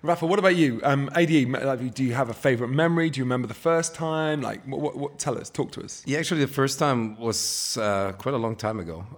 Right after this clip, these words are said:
Speaker 2: and, uh, we always went to a winter music conference in Miami. And, uh, I mean, I lived in Düsseldorf before I moved to Ibiza,
Speaker 1: Mm-hmm.
Speaker 2: so, um, it is just, like, two and a half hours by car, which is really not bad. And I never made it then the, the first couple of years. And then the first time I was here,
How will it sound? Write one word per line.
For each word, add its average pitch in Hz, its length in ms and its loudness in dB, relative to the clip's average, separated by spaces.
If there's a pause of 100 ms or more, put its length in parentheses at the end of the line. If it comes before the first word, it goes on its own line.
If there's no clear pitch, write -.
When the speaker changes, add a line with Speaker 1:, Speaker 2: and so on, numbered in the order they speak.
(140)
Speaker 2:
and, 95 360 -4
uh, 98 160 -4
we 101 160 -4
always 135 260 -2
went 135 160 0
to 120 60 -4
a - 20 0
winter 107 200 -6
music 117 260 -4
conference 95 380 -8
in 90 60 -8
Miami. 90 400 -8 (500)
And, 95 420 -4
uh, 101 160 -6
I - 40 -12
mean, 117 260 -2
I 110 60 -6
lived 139 260 -2
in 113 80 -4
Düsseldorf 95 380 -8
before 98 240 -6
I - 20 -2
moved 104 220 -6
to 101 60 -10
Ibiza, 90 420 -8 (140)
Speaker 1:
Mm-hmm. 113 160 -12 (420)
Speaker 2:
so, 117 340 2
um, 107 480 2
it 120 100 -2
is 127 180 0
just, 139 220 -2
like, 113 160 -2
two 139 100 -2
and 120 60 0
a 110 60 -2
half 104 180 -2
hours 104 240 -4
by 90 140 -10
car, 101 320 -10 (420)
which 117 160 -6
is 107 160 -4
really 113 220 -2
not 92 180 -6
bad. 107 340 -2
And 101 140 -6
I 101 40 -6
never 104 300 -4
made 98 220 -4
it 95 160 -6
then 87 320 -14
the, 98 200 -8
the 92 140 -8
first 98 300 -8
couple 95 220 -8
of 92 60 -6
years. 92 280 -8
And 95 100 -8
then 110 140 -4
the 104 80 -6
first 120 300 -6
time 107 160 -4
I 98 40 -8
was 95 180 -8
here, 120 300 -4